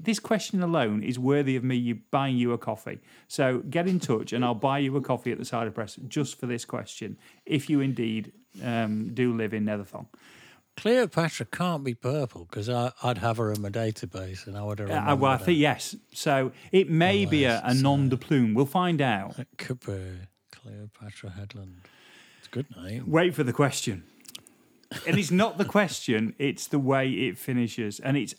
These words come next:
Speaker 1: only one, two, three, one, two, three, four, five, six, seven, eight, nine, ten, eleven, twelve,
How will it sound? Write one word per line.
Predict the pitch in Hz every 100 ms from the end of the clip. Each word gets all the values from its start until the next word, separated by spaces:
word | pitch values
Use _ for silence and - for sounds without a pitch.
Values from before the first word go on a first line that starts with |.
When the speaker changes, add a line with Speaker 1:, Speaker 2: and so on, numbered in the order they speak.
| -
Speaker 1:
only | 175 202 147 107
one, | 107 196
two, | 214 120
three, | 101 - 143 143 _
one, | - 208 277 294 220
two, | - 113
three, | 113 208
four, | - 104 104
five, | - 113 113 -
six, | - - _ -
seven, | - 113 113 -
eight, | 127 151 -
nine, | - 113 113 113
ten, | 131 123 -
eleven, | 120 113 117 113
twelve, | - 117